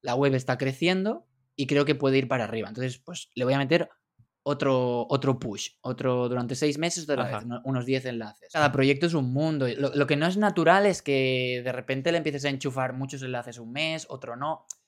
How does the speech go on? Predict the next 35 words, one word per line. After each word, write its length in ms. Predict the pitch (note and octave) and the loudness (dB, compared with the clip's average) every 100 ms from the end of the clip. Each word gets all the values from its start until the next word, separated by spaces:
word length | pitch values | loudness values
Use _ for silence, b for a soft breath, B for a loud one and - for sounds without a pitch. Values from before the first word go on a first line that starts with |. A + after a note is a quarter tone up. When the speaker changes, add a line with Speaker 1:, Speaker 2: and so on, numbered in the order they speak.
| _ _ _ _ _ _ | _ _ _ _ _ _
Speaker 1:
Creo 300 | C#3+ D3 D#3 | 0 2 2
que 280 | D#3+ C3+ C3+ | 4 4 2
eso 220 | C3 D3 | 2 2
es, 560 | C#3 C3 B2+ B2+ - _ - | 4 4 2 -2 -12 _ -12
mm, 420 | B2+ B2+ B2 B2 | -8 -6 -6 -4
despertar 460 | B2+ B2+ B2+ C3+ C3+ | -4 -4 -2 2 2
alerta 420 | B2+ A#2+ A#2 A#2+ | 2 -2 -2 -2
roja, 360 | A2+ G#2 - - | -4 -6 -10 -8
¿sabes? 260 | A#2+ D3 | -4 -4
Entonces, 640 | C#3+ B2+ B2+ C3+ B2+ - _ | -4 -4 -2 -2 -4 -10 _
mm, 460 | B2 A#2+ C3 A#2+ A2 - | -10 -4 -4 -4 -6 -14
Speaker 2:
<laughs> 0 | - | -6
Speaker 1:
si 200 | - C#3 | 4 6
le 120 | B2+ | 6
tiro 180 | D#3+ F3 | 8 8
enlaces, 340 | E3+ C3 A#2+ | 8 4 0
le 120 | A#2+ | -4
tiro 220 | A#2 C#3 B2+ | -2 0 0
con 180 | A#2+ | -6
continuidad 680 | A#2 A#2 A#2 A#2+ B2 D#3 A#3+ - _ _ _ | -6 -8 -8 -8 -2 -2 -2 -8 _ _ _
y 100 | C3+ | -2
a 80 | C3 | 0
cuentagotas. 760 | C3+ A#2+ A2 B2+ - - - - | -2 -2 -2 -2 -2 -8 -14 -6
No 160 | C3+ D#3 | -2 0
me 100 | D#3 | 2
gusta 340 | D3 C#3+ B2+ | 2 0 -2
comprar 320 | B2+ C3 B2 | -2 -2 -2
muchos 300 | A#2+ A#2+ A#2+ | -4 -10 -12
enlaces 360 | A#2 A#2 A#2 A2+ | -8 -8 -8 -12
un 80 | A2 | -12
mes. 100 | A2 | -12
Prefiero 380 | B2 D3+ D#3 - | -6 0 0 0
uno 320 | E3 D3 C3 | 0 0 -2
o 80 | B2 | -2
dos 380 | B2+ A#2+ - | -4 -4 -8